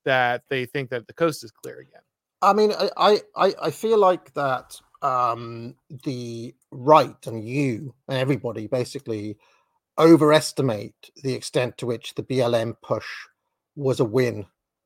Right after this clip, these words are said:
Speaker 2: for the left, because B L M has left basically no lasting, I mean, okay, they may have claimed a couple of statues and stuck a few George Floyds here and there,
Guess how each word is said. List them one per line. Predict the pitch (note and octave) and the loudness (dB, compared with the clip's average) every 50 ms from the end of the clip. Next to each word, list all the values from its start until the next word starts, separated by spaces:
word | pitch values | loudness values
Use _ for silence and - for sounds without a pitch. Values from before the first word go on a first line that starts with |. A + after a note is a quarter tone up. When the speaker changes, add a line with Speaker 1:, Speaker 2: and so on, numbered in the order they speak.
| _ _ _ | _ _ _
Speaker 2:
for | - - A2 | -8 -8 -6
the | A#2 B2+ | -4 -4
left, | B2 A#2+ G#2+ G2+ - - - _ _ _ _ | -4 -4 -4 -8 -14 -20 -20 _ _ _ _
because | - C3 - C3+ B2 A#2+ A#2+ A#2 A#2 A2 - - _ _ _ _ _ _ _ _ _ | -12 -2 2 2 2 2 2 -2 -4 -6 -10 -14 _ _ _ _ _ _ _ _ _
B | - D#3 E3+ | 4 6 6
L | E3 D#3 D#3+ | 8 10 10
M | D#3+ D3 C#3 B2+ | 10 8 8 6
has | A#2+ B2 A2 - | 2 -2 -4 -4
left | C3 B2+ C3 C3+ B2+ B2+ - - _ | -2 2 2 2 2 2 -2 -4 _
basically | - C#3+ C#3 - - C3+ C#3 C3 B2+ | 0 0 0 -2 -6 -10 -8 -8 -6
no | A#2+ B2 B2 B2+ B2 B2 | -4 -2 -2 0 0 -2
lasting, | B2 A#2+ A#2+ A#2 A#2 A#2 A2+ - - - B2 A2+ A2 A2+ A2 G#2+ A2 G#2+ - _ _ _ _ _ _ _ _ _ _ _ _ - | -2 0 0 0 0 0 -2 -6 -8 -8 -6 -6 -8 -8 -10 -12 -12 -14 -16 _ _ _ _ _ _ _ _ _ _ _ _ -8
I | D3+ | -4
mean, | C#3+ C#3 C3+ C#3 C3 | -4 -2 -2 -2 -2
okay, | - - D3 B2 A#2+ | 0 0 0 0 0
they | G#2+ B2+ A#2+ | 0 -2 0
may | B2 C3 B2+ B2 | 0 0 0 0
have | A#2 - | -2 -2
claimed | - - B2+ A#2+ A#2 A2 | -2 -2 -2 -2 -4 -6
a | |
couple | - - - - A2+ | -6 -8 -8 -8 -8
of | G#2+ - | -10 -6
statues | - - B2+ A2+ A2+ - - A#2+ A2+ A2+ G2+ A2 | -2 -2 -2 -2 -2 -6 -8 -6 -6 -6 -6 -8
and | A2 - | -10 -8
stuck | - - B2+ - B2+ | -6 -6 -4 -4 -4
a | A#2 A#2 A2+ A2+ A2 - _ _ _ _ _ _ _ | -4 -2 -2 -4 -4 -6 _ _ _ _ _ _ _
few | - - C3+ B2 | -6 -6 -6 -4
George | G2+ - C#3 A#2+ A#2 - - | -2 0 0 0 0 -2 -8
Floyds | - - C#3 A#2 A#2 A#2 A#2 A#2 G#2+ - - - - - - | -4 -2 0 0 0 0 -2 -4 -6 -8 -12 -16 -16 -8 -4
here | C3 A#2+ A#2 | -2 0 0
and | A2+ A2 A2+ | 0 -2 -4
there, | A2+ A2 G#2+ A2 A2+ A2 | -4 -4 -6 -6 -10 -12